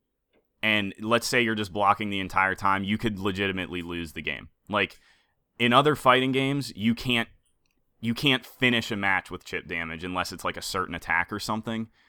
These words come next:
Whereas in Injustice, let's say you're both at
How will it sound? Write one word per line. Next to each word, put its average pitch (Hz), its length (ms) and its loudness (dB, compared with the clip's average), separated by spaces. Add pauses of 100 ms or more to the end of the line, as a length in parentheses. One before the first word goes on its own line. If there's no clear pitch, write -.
(120)
Whereas 104 480 4
in 107 80 -2
Injustice, 101 680 0
let's 104 160 -2
say 113 140 0
you're 101 140 0
both 98 320 -2
at 95 280 2